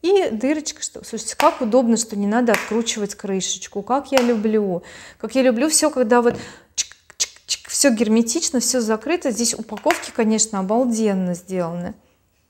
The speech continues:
Не чувствую аромат никакой. Ну, буду пробовать, рассказывать. Интересно вам мои, как бы, впечатления от продукции, как она работает или не работает?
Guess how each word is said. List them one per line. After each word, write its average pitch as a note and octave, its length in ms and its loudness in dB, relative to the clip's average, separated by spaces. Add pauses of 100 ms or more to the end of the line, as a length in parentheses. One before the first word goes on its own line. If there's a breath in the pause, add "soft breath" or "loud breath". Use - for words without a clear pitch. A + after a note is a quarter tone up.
(600)
Не A3+ 340 2
чувствую G3+ 440 -8
аромат A3+ 540 0
никакой. B3 560 -2
Ну, D#4+ 360 0 (140)
буду C4+ 260 4
пробовать, F#3+ 600 0
рассказывать. D#4 720 2 (240)
Интересно C#4 540 0
вам G#3+ 260 4
мои, A3 400 4
как G3+ 260 -2
бы, G3 80 -2
впечатления A#3 600 2
от F#3+ 60 -4
продукции, A3 540 -2 (440 loud breath)
как B3 160 2
она G#3 160 2
работает A3+ 500 2
или C4 220 -2
не A3+ 220 4
работает? G#3+ 480 0